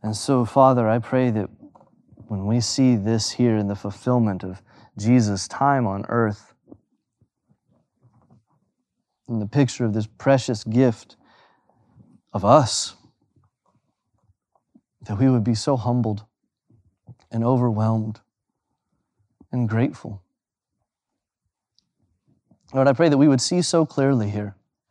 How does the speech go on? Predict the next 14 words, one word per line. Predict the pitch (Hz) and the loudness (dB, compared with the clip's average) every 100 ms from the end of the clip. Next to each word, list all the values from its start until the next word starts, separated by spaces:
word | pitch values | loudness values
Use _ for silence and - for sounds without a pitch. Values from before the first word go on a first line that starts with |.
| _ _ _ _ _ _ _ _ _ _ _ _ _ _ - | _ _ _ _ _ _ _ _ _ _ _ _ _ _ -6
that | 131 | 2
what | 156 143 | 4 4
matters | 151 175 175 151 | 4 4 2 0
most | 143 147 156 - | 2 2 0 -4
in | 131 | -4
our | 120 120 | -2 0
life | 120 101 95 - _ _ _ _ _ _ _ _ _ _ _ _ _ _ _ _ _ - | 0 -2 -8 -20 _ _ _ _ _ _ _ _ _ _ _ _ _ _ _ _ _ -10
is | 120 | 0
our | 139 139 | 4 4
relationship | 131 139 151 151 120 135 - | 4 2 0 -4 -4 -4 -6
to | - | -10
you, | 98 120 87 - _ _ _ _ - | -4 -2 -4 -10 _ _ _ _ 0
our | 127 | 0
Creator, | 117 123 120 123 - | 0 -4 -4 -4 -8